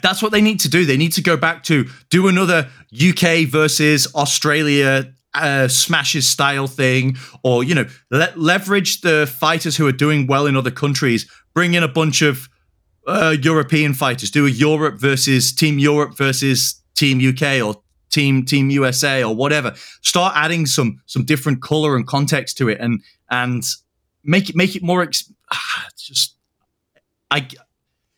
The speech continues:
after thirty-one seasons plus all the other ones, like, shit just starts to run stale, and may-, maybe, maybe it's just had its day. Maybe they need to shelve it for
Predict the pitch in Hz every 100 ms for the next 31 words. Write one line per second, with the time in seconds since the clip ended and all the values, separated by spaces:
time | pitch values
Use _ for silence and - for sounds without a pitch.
0 | _ _ _ _ _ _ _ _ _ -
1 | 175 190 156 180 190 185 160 160 131 156
2 | 151 147 170 175 - 156 135 139 135 135
3 | 147 156 170 - 147 127 - 147 151 131
4 | - - 127 131 143 110 127 127 - 127
5 | 143 147 127 143 143 143 147 156 143 160
6 | 170 156 165 156 151 135 - 170 127 127
7 | 139 139 139 131 127 143 139 139 127 -
8 | 120 110